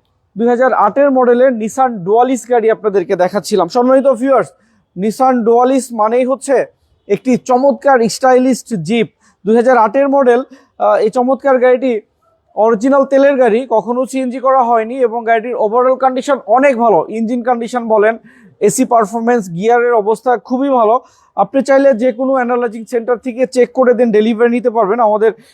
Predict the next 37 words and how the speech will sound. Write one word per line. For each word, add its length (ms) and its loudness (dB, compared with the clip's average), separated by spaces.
এই 120 0
কোয়ালিটিফুল 640 0
নিসান 320 -2
ডুয়ালিস 440 0
গাড়ি। 180 0
আটের 300 0
মডেলের 360 0
একটি 220 -2
গাড়ি 380 0
আপনি 240 -6
একটা 160 -6
এক্স 160 -6
করোলার 300 -2
দামে 220 -2
পাচ্ছেন, 360 -4
এটা 140 -8
কিন্তু 300 -8
অবিশ্বাস্য 640 -2
হলেও 320 2
একদম 300 -4
হান্ড্রেড 400 -2
পার্সেন্ট 320 0
সত্যি 400 -2
একটি 180 -4
ঘটনা। 340 2
দেখাচ্ছিলাম 540 2
আপনাদের 300 0
সেই 200 -4
কোয়ালিটিফুল 580 -2
গাড়ি, 220 2
গাড়িটির 320 -2
ভিতরের 280 0
ভিউটা 220 -6
দেখাই। 380 -4
দেখতে 240 2
পাচ্ছেন 360 0
ভিতরে 340 0